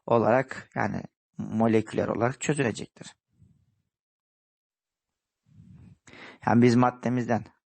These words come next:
şu noktada dedik ki molaritemiz üç olduğu için üç molarlık atarsak yine üç molarlık olarak iyonlaşır. Baş katsayıları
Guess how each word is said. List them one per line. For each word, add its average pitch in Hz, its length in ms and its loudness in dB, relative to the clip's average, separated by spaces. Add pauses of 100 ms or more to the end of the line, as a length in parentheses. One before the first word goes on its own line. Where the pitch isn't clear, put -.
(160)
şu - 200 -10
noktada 107 320 -6
dedik - 280 -20
ki - 80 -12
molaritemiz 110 480 -2
üç - 120 -6
olduğu 131 140 0
için - 280 -12
üç 135 260 0
molarlık 87 500 -2
atarsak 127 680 0 (480)
yine 113 280 -4
üç 135 220 0
molarlık 107 420 -2
olarak 131 280 0
iyonlaşır. 113 480 -2
Baş 113 180 0
katsayıları 110 540 -6